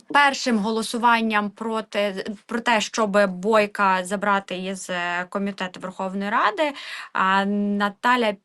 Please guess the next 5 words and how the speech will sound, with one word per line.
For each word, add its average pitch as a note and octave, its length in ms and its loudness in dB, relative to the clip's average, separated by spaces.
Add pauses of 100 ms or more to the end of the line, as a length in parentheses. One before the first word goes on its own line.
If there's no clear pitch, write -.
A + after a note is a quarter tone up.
(120)
Піпа, G#3+ 380 -2
депутатка F#3+ 680 -4
із, F3 400 -10
е, D#3+ 160 -6
«Голосу», G3+ 800 -4